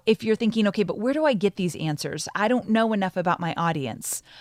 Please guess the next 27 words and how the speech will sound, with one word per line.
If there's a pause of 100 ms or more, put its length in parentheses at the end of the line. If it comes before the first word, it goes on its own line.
(120)
I
want
you
to
go
where
your
audience
is
spending
time
online. (240)
Is
there
a
specific
Facebook
group
that's
public
that
you
know
a
lot
of
your